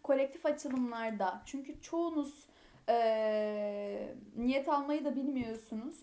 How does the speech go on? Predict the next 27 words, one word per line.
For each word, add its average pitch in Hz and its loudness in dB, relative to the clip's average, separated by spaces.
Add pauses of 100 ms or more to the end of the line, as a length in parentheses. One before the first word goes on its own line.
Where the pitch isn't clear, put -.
(380)
E, 226 2
kolektif 269 2
açılımlarda 311 0
kendinize 302 0
özel 294 2
niyetler 294 0
almanız 277 0
benim 269 -2
için 294 -2
çok 294 -2
önemli, 294 0
sizin 294 -2
için 330 -2
çok - -2
çok 233 -4
daha 208 -2
önemli. 208 -4 (300)
Neden 262 -2
önemli? 311 -2
Çünkü 320 -6
burada 285 -2 (240)
birçok 339 -4
kişinin 262 -6
enerjisine 226 -4 (180)
giriyoruz. 302 -4
Bu 240 0
yüzden, 294 -2